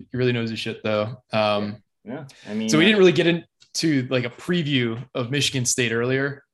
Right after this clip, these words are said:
Speaker 1: Um,
Speaker 2: I kinda like
Speaker 1: so
Speaker 2: this turnaround that we're doing now. I kinda like the new lineup.
Speaker 1: I do. We, may-, maybe we should stick with this moving forward. Um,
Speaker 2: Why not?
Speaker 1: so I think Michigan State, if you guys have seen the, the Nebraska game they played in,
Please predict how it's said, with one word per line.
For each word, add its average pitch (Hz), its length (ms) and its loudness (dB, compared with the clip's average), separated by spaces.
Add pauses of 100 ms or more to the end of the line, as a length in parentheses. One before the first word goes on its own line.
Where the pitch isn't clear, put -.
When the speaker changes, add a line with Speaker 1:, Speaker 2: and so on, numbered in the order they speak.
Speaker 1:
Um, 113 540 -4 (580)
Speaker 2:
I - 80 0
kinda 269 260 2
like 294 160 2
Speaker 1:
so - 60 -8
Speaker 2:
this 165 160 0
turnaround 156 460 2
that 104 100 -2
we're 98 60 -8
doing 101 240 -4
now. 92 280 -8
I 107 80 -10
kinda 165 160 -2
like 170 140 2
the 170 80 0
new 160 140 0
lineup. 170 320 0 (680)
Speaker 1:
I 143 80 0
do. 151 300 2
We, 147 140 -2
may-, 160 180 -4
maybe 170 120 0
we 180 80 0
should 170 160 -4
stick - 220 -4
with 123 100 -4
this 113 260 -6
moving 110 200 -4
forward. 110 460 -6 (100)
Um, 113 440 0
Speaker 2:
Why - 140 -16
not? 147 200 -10 (640)
Speaker 1:
so - 200 0
I 156 100 0
think - 480 0 (360)
Michigan 185 380 4
State, 151 560 2 (100)
if 143 180 -6
you 175 100 -4
guys 196 180 6
have 170 100 -4
seen 160 460 0
the, 127 600 0
the 123 100 -4
Nebraska 120 480 -2
game 139 260 -2
they 139 80 -4
played 143 260 -4
in, 143 220 -4